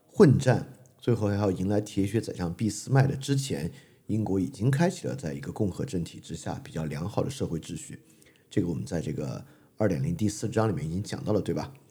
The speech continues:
最后呢，英国所开启的这个独特的潮流啊，这个 constitutional monarch，竟然呢，最后在十九世纪席卷欧洲，在二十世纪席卷全球，成为了最主要的一个制度类型。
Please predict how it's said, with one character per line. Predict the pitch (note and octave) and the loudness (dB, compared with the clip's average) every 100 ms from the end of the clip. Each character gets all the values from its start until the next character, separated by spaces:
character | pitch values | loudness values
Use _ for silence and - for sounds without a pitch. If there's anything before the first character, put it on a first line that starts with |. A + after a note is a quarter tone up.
| - - - - | -20 -20 -20 -12
最 | - G#3+ | 8 10
后 | F3+ D3+ | 10 10
呢， | C3 C3 | 8 6
英 | F3 F#3+ D#3 | 4 6 6
国 | B2 | 6
所 | A2 D#2+ | 4 0
开 | A2+ A2 | 4 2
启 | A2+ | 2
的 | - | -4
这 | D#2+ | -2
个 | F2+ | 0
独 | - D2 G2 | -2 -2 2
特 | C3+ | 2
的 | F2+ | 2
潮 | - E2 | 0 0
流 | F#2+ E2 | 2 2
啊， | F2+ D#2 | -2 -4
这 | - D#2+ | -6 -6
个 | |
constitutional | - F2+ - F#2 F2 F2 - F2+ | -4 -4 -2 -4 0 0 0 0
monarch， | F#2 A2 - - - - _ - _ _ _ _ _ | 2 2 0 -4 -10 -16 _ -20 _ _ _ _ _
竟 | - D3+ | 4 6
然 | G2+ F2 | 6 4
呢， | G2+ | 0
最 | G#2+ A2+ | 0 0
后 | G#2+ | 2
在 | F#2 | 0
十 | - | 0
九 | F#2+ E2+ | -2 -2
世 | - | -2
纪 | - | -6
席 | - - | -6 -6
卷 | G2+ F2 | -2 0
欧 | F#2 | 2
洲， | F#2+ A2+ B2+ - - - | 6 6 6 2 -14 -10
在 | - - | 0 4
二 | G#2 | 4
十 | - | 0
世 | - F2 | -10 -12
纪 | - | -12
席 | - G2+ | -8 0
卷 | G#2 | 0
全 | C2+ - F2+ | 0 -2 -2
球， | - D#2 G2+ - - - _ - | 2 2 2 0 -12 -20 _ -14
成 | - F2 F#2 | -6 -2 2
为 | |
了 | F2+ D#2+ | 2 0
最 | - A#2+ | 2 2
主 | - - - | 2 -6 -4
要 | F#2 F2 | -2 -2
的 | C2 | -4
一 | C2+ C2+ | -6 -6
个 | D2 - | -6 -6
制 | - | -8
度 | C#2+ | -4
类 | C#2+ D#2+ | -2 -4
型。 | - | -6